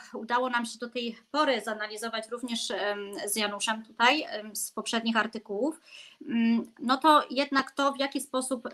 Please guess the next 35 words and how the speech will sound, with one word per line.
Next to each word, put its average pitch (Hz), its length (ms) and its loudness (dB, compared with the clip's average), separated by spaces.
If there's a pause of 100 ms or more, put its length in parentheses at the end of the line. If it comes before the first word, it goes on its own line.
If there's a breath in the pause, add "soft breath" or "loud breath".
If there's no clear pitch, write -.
lawa, 208 680 8
e, 202 180 -6
która, 214 500 -2
mm, 208 460 -10
wcześniej, 214 460 -8
e, 196 640 -12
poruszała 226 480 4
się 202 140 -4
jakby 185 280 -6
po, 196 400 -2
po 196 120 -6
Wenus, 208 380 -4 (420 soft breath)
mm, 220 680 0 (460)
czy, 254 180 0 (160)
czy 233 120 -8
to 302 140 6
tak 294 160 4
naprawdę 254 520 4
te, 226 220 -4
te 226 140 -8
fragmenty, 233 640 -2
mm, 190 600 -8
które 226 260 -8
są 226 160 -4
wyżłobione, 220 720 -4 (100)
to 220 300 -2
zrobiła 233 400 2
to 220 160 -4
lawa, 226 440 4
czy - 160 -8
zrobił 220 300 -6
to 220 180 -8
ocean? 190 540 -8
No 247 120 -10
tutaj, 262 440 0